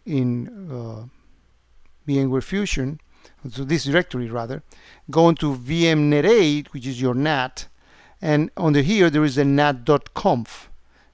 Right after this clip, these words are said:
and on this file you need to actually scroll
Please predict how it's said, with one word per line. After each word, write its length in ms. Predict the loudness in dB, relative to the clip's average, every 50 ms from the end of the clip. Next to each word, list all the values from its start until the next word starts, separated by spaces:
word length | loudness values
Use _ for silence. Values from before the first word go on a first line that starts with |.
| -14 -8
and 140 | -4 -2
on 240 | -2 -2 -2 -4 -2
this 260 | -2 0 0 0 -4
file 540 | -4 -2 -2 -2 -2 -2 -6 -8 -10 -8 -8 -10 -10 -10 -14 -18 _ _ _ _ _ _ _ _ _ _ _ _ _ _ _ _ _
you 100 | -2 0
need 200 | 2 2 0 0
to 140 | 0 0 0
actually 400 | 0 0 -4 -6 -4 -2 -4 -4
scroll 880 | -6 -8 -12 -10 -6 -2 0 2 4 4 4 2 2 0 -2 -4 -8